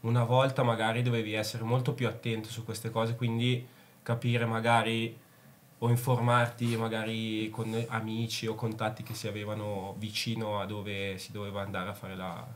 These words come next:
la, diciamo, la via, e anche lì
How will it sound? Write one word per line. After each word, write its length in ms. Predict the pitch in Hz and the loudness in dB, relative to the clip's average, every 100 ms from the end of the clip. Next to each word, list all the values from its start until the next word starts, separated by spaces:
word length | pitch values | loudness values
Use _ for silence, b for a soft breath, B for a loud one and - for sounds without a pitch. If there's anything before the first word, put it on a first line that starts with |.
| - | -12
la, 200 | 101 95 - | -10 -8 -10
diciamo, 340 | 98 117 98 | -8 -6 -6
la 100 | 104 | -4
via, 420 | 107 104 107 107 - B B B B - | -4 -2 -2 -2 -8 B B B B -10
e 1000 | 110 101 95 95 92 92 92 90 87 87 90 - - - - - - | -6 -4 -2 -4 -4 -6 -8 -8 -10 -12 -14 -18 -20 -20 -20 -20 -14
anche 240 | 104 104 - | -10 -8 -8
lì 400 | 104 107 107 | -6 -6 -6